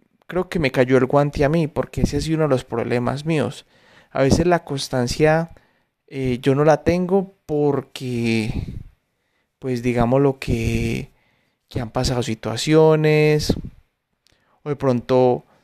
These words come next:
trato de hacer las cosas muy rápido y después, eh, como con mucha intensidad y luego me frustro. Pero sea lo que sea, esa constancia no ha, no ha estado allí siempre. Entonces la meta de este año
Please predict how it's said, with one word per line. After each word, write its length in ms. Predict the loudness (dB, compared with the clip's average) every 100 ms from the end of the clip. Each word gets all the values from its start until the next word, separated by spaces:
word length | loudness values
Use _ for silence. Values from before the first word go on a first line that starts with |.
| _ _ _ _
trato 320 | -8 -8 -2 -2
de 60 |
hacer 180 | 0 -2
las 120 | -2
cosas 260 | -4 -2 0
muy 160 | 2
rápido 640 | 2 2 0 -2 2 2 2
y 120 | -2
después, 500 | -2 -2 -4 -10 -12 -10
eh, 640 | -8 -6 -4 -6 -8 -12 -20 _ _
como 180 | -10 -8
con 140 | -2 0
mucha 240 | 0 0
intensidad 640 | 0 0 -2 -2 2 2
y 80 | 2
luego 220 | 0 0
me 160 | 0 0
frustro. 760 | 0 0 0 0 -2 -2 -2 -8 _ _ _ _
Pero 200 | -4 -2
sea 200 | 0 2
lo 180 | 4 2
que 120 | 0
sea, 320 | 2 4 4 2
esa 260 | -2 -4
constancia 680 | -4 -6 -2 -4 0 0 0
no 480 | 0 2 4 4 0 _
ha, 680 | -4 0 2 2 0 -4 -12 -18 _ _ _ _ _ _ _ _ -8
no 160 | -2
ha 80 | -2
estado 340 | 2 2 4
allí 260 | 2 0 0
siempre. 520 | 2 2 2 -2 -8
Entonces 380 | -6 -4 0 2
la 100 | 2
meta 300 | 0 0 0
de 60 | 0
este 240 | 0 0
año 360 | 2 2 0